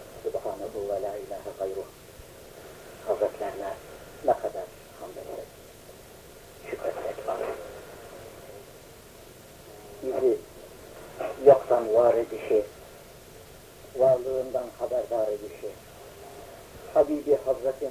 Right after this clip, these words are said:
Muhammed'e ümmet kılışı, Kur'an-ı Hakîm'in nuru içerisinde daim edişi ve taksisen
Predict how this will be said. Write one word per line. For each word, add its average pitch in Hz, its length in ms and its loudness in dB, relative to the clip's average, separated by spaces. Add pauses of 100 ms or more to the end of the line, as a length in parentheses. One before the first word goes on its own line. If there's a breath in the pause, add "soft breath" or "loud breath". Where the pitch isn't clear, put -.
Muhammed'e 123 520 -4
ümmet 120 360 -4 (120)
kılışı, 117 380 -6 (1400)
Kur'an-ı 123 440 8
Hakîm'in 123 540 -8
nuru 120 240 -8 (140)
içerisinde 113 600 -6
daim 110 340 -6
edişi 107 400 -8 (540)
ve 127 120 -2
taksisen - 540 0